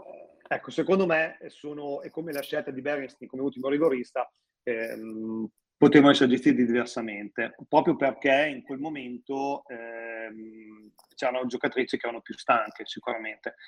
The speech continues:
e quindi, eh, le scelte anche di rigori potevano anche andare in questo senso. Ecco, togliere Grosso e Caruso, secondo me ha tolto a, a Montemurro due rigoriste che potevano essere sicuramente più, eh, più adatte.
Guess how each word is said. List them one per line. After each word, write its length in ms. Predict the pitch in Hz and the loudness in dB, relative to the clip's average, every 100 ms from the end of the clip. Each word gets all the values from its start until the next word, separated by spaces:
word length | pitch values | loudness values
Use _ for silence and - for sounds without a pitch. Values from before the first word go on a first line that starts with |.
| - - | -20 -8
e 80 | - | -2
quindi, 480 | 123 131 127 135 131 | 2 4 6 8 8
eh, 380 | 131 117 113 113 | 6 2 0 0
le 120 | 120 | 0
scelte 260 | - 135 127 | 0 2 2
anche 140 | 127 | 2
di 120 | 127 | 4
rigori 540 | 127 127 135 139 123 _ | 4 4 4 4 2 _
potevano 360 | 127 127 123 123 | -6 -4 -4 -4
anche 160 | 123 | -4
andare 220 | 127 127 | -2 -2
in 40 | 123 | -2
questo 220 | 120 - | -8 -16
senso. 440 | 107 127 110 - 117 | -6 -4 -4 -6 -8
Ecco, 180 | - | -8
togliere 640 | - 135 139 135 127 - _ _ | -2 2 2 2 0 -4 _ _
Grosso 380 | 123 143 143 | 0 0 0
e 40 | 160 | -4
Caruso, 640 | 165 139 131 131 139 131 _ _ | -2 0 0 0 -2 -4 _ _
secondo 280 | - 107 127 | -14 -6 -2
me 100 | 131 | 0
ha 80 | 135 | 0
tolto 460 | 127 123 123 123 | 0 -2 0 0
a, 320 | 120 117 117 117 | 2 2 0 -4
a 180 | 120 | -6
Montemurro 800 | 123 123 123 127 123 127 135 127 - _ | -8 -8 -6 -4 -4 -4 -2 -4 -8 _
due 220 | - 127 135 | -6 -2 0
rigoriste 580 | 123 131 123 123 - | 0 0 -2 -2 -4
che 680 | 127 117 110 110 113 110 107 - | -6 -6 -8 -8 -8 -8 -10 -8
potevano 300 | 117 120 120 | -6 -4 -2
essere 180 | 120 | -2
sicuramente 720 | 110 120 117 117 113 - 120 - | -4 -2 -2 -2 -4 -2 -2 0
più, 320 | 120 113 120 - | -2 0 -2 -6
eh, 460 | 113 107 107 104 | -6 -4 -6 -6
più 120 | - 123 | 2 8
adatte. 440 | 127 113 - 107 | 8 8 4 -6